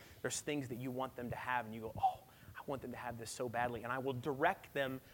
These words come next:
based on producing this kind of fruit. Sometimes it will mean saying no when it really hurts them badly and they don't understand. Because there is a fruit I'm trying to teach them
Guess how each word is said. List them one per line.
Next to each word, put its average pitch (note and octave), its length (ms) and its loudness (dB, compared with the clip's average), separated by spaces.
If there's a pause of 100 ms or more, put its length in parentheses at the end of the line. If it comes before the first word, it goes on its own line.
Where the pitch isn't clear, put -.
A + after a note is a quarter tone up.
(260)
based F3+ 460 8
on E3 280 8
producing E3 720 0
this D3 180 0
kind D3 340 0
of B2 80 -2
fruit. E3+ 300 6 (240)
Sometimes F#3+ 640 4
it D#3 100 2
will D3+ 120 4
mean D#3+ 280 4
saying D3+ 520 2
no D3 280 8
when B2+ 180 2
it B2 100 -2
really C#3 380 4
hurts C#3 360 4
them B2 160 0
badly A#2 400 6
and A2 80 -2
they A2 60 0
don't A2 260 -2
understand. G#2 500 -10 (1600)
Because D3 160 4
there C3 100 8
is A#2+ 100 4
a - 60 -2
fruit E3 400 6
I'm C#3 160 4
trying C3+ 240 0
to A#2 60 -2
teach C3 340 -4
them G2+ 200 -6